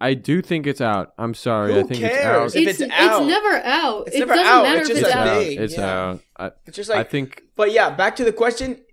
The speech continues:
Speaker 2: Hey, fuck it. Keep your Finsta,
Speaker 3: Get a
Speaker 2: man.
Speaker 3: keep your Finsta. If, I don't know if that's what she was asking, 'cause the audio
Speaker 2: No, that's
Speaker 3: was
Speaker 2: what,
Speaker 3: muffled.
Speaker 2: that's what
Speaker 1: I'd
Speaker 2: she
Speaker 1: say
Speaker 2: was
Speaker 1: get rid of it.
Speaker 2: asking.
Speaker 1: No, I would say get rid of it because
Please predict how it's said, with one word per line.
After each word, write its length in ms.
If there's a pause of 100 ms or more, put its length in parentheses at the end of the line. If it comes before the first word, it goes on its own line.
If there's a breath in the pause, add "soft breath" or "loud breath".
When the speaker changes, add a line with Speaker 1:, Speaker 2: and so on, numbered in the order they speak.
(180)
Speaker 2:
Hey, 300
fuck 180
it. 200
Keep 180
your 80
Finsta, 460
Speaker 3:
Get 140
a 140
Speaker 2:
man. 400
Speaker 3:
keep 240
your 160
Finsta. 440
If, 160
I 120
don't 220
know 160
if 80
that's 240
what 120
she 140
was 140
asking, 480
'cause 220
the 100
audio 220
Speaker 2:
No, 60
that's 200
Speaker 3:
was 20
Speaker 2:
what, 120
Speaker 3:
muffled. 500
Speaker 2:
that's 180
what 160
Speaker 1:
I'd 140
Speaker 2:
she 60
Speaker 1:
say 120
Speaker 2:
was 60
Speaker 1:
get 80
rid 160
of 100
it. 100
Speaker 2:
asking. 160
Speaker 1:
No, 120
I 120
would 140
say 200
get 80
rid 160
of 60
it 60
because 260